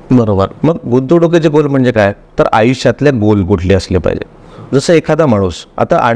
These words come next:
Speaker 2: आयुष्याची cycle बघा,
Speaker 1: हं.
Speaker 2: पहिलीपासून म्हणजे आपण जन्मल्यापासून
Speaker 1: हो.
Speaker 2: तर वयाच्या पंचवीसाव्या वर्षापर्यंत आपण शिकतो.
Speaker 1: हं.
Speaker 2: ती झाली education phase.
Speaker 1: बरोबर.
Speaker 2: वयाच्या पंचवीसाव्या वर्षापासून तर वयाच्या साठाव्या वर्षापर्यंत,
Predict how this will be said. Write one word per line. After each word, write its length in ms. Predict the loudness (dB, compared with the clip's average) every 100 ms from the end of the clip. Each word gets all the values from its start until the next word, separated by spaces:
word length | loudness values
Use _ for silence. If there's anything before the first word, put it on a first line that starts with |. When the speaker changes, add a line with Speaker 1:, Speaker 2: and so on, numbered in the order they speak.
| -2
Speaker 2:
आयुष्याची 400 | 0 0 0 -2
cycle 380 | 0 0 2 2
बघा, 220 | 2 0 -2 -8 -4
Speaker 1:
हं. 80 | -4 -4 -12 -20 -10 0
Speaker 2:
पहिलीपासून 480 | 2 4 2 0 2
म्हणजे 180 | 0 0
आपण 260 | -2 0 0
जन्मल्यापासून 720 | 2 2 2 0 -2 -4 -4
Speaker 1:
हो. 300 | -2 -4 -4 -8 -2
Speaker 2:
तर 100 | 0
वयाच्या 340 | 2 2 0
पंचवीसाव्या 540 | 0 0 0 0 2 2
वर्षापर्यंत 500 | 0 0 0 0 0
आपण 260 | -2 -2 -2
शिकतो. 340 | -2 -4 -6 -6 _ -16 -2
Speaker 1:
हं. 140 | 0 2
Speaker 2:
ती 80 | 2
झाली 220 | 2 2
education 480 | 2 2 0 -2 -2
phase. 220 | -2 -4 -6 -6
Speaker 1:
बरोबर. 360 | -2 0 0 -4 -6 -2
Speaker 2:
वयाच्या 400 | 2 2 0 -2
पंचवीसाव्या 600 | 0 0 -2 0 0 2
वर्षापासून 640 | 0 0 0 0 -2 -2
तर 80 | 0
वयाच्या 380 | 2 0 2 -2
साठाव्या 440 | 0 -4 0 2
वर्षापर्यंत, 560 | 2 0 -2 -2 -2